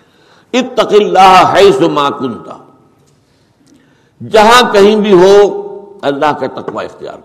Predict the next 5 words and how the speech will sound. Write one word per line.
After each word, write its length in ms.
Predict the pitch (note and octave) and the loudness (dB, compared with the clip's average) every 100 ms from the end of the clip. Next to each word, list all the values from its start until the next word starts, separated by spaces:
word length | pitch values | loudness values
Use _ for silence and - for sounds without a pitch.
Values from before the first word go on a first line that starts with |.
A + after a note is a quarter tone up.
| - | -20
کرو۔ 100 | - _ _ _ _ _ _ _ _ _ _ _ _ _ _ _ _ _ _ _ | -20 _ _ _ _ _ _ _ _ _ _ _ _ _ _ _ _ _ _ _
"واتبع 580 | - - A#3 A#3 A3+ A3+ | -2 0 0 0 -2 -2
السیئۃ 640 | A#3+ - A3+ A3+ G#3+ G#3+ | -4 -2 -4 -2 -2 0
الحسنۃ 600 | A3 G#3 A3+ A3 G#3+ F#3 | 0 0 0 0 -2 -2
تمحها"، 840 | G#3 A#3 G#3 F#3 E3+ A#2+ - - | -4 -4 -4 -2 -2 -4 -8 -14